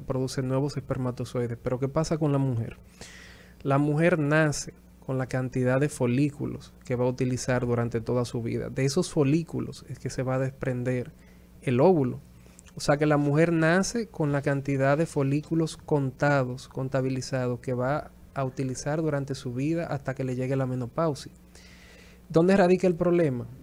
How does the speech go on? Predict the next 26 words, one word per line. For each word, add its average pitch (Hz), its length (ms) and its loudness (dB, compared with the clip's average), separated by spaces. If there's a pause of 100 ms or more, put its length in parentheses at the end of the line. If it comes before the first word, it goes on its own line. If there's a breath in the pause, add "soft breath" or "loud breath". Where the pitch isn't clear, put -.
(580)
El 143 60 -8
problema 147 440 2
radica 165 580 2
que 135 340 2
vivimos 139 600 0
hoy 147 120 4
en 143 140 0
día 147 500 0
en, 135 600 -4
en 143 100 0
un 147 160 2
medio 160 220 4
ambiente 147 800 0 (460 loud breath)
alterado 135 720 4 (220)
por 131 300 2
los 135 140 2
diversos... 139 920 2
Eh, 135 440 -4 (720 loud breath)
eh, 139 440 -2
los 139 140 0
diversos 139 400 2
contaminantes 147 880 2
que 135 120 -2
hay 135 160 2
en 139 40 2
el, 135 140 0